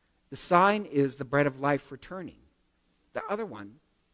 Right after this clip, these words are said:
when the Christ comes, the Garden of Eden would return. We'd be welcomed back into the Garden of Eden and would become one family. We'd say, "Yes, in heaven is, heaven is the Garden of Eden."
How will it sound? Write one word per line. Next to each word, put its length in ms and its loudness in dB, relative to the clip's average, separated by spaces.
when 180 -2
the 80 -2
Christ 440 -4
comes, 320 -14
the 100 -10
Garden 400 -2
of 140 -8
Eden 420 -16
would 200 -8
return. 480 -14
We'd 240 4
be 140 -6
welcomed 480 -2
back 320 -6
into 160 -10
the 80 -10
Garden 320 -6
of 160 -14
Eden 300 -14
and 160 -4
would 120 -10
become 540 -6
one 280 -8
family. 680 -12
We'd 120 -16
say, 120 -4
"Yes, 300 -8
in 140 -10
heaven 500 -10
is, 280 -14
heaven 320 -4
is 140 -16
the 60 -20
Garden 300 -8
of 100 -16
Eden." 320 -14